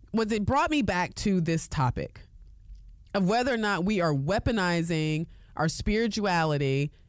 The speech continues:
in order to control people. Because I feel like that's what's happening here.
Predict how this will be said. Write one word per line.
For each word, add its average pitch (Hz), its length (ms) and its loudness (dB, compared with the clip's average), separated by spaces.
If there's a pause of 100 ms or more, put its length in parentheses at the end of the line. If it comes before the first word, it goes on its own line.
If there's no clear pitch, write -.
in 180 180 0
order 180 360 0
to 175 160 -2
control 143 420 -2
people. - 380 -8 (800)
Because 190 220 -4
I 240 200 0
feel 254 280 0
like 180 240 0
that's 170 260 -2
what's 170 140 -2
happening 131 400 0
here. 131 260 -6